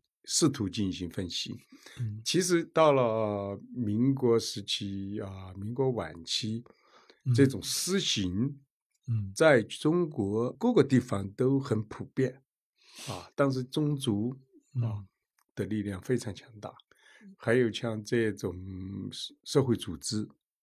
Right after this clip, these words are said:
Speaker 1: 都可以随意的处罚。
Speaker 2: 哦。
Speaker 1: 但是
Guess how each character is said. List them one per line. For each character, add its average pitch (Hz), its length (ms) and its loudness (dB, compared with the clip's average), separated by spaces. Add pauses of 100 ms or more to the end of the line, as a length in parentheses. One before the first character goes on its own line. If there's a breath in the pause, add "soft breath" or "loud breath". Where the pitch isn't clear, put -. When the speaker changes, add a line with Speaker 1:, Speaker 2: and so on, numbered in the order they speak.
(400)
Speaker 1:
都 208 240 8
可 98 520 -2
以 90 840 -4
随 110 300 -2
意 170 180 4
的 127 140 -2
处 - 200 -8
罚。 - 300 -14 (640 soft breath)
Speaker 2:
哦。 117 480 -4
Speaker 1:
但 196 160 8
是 - 180 2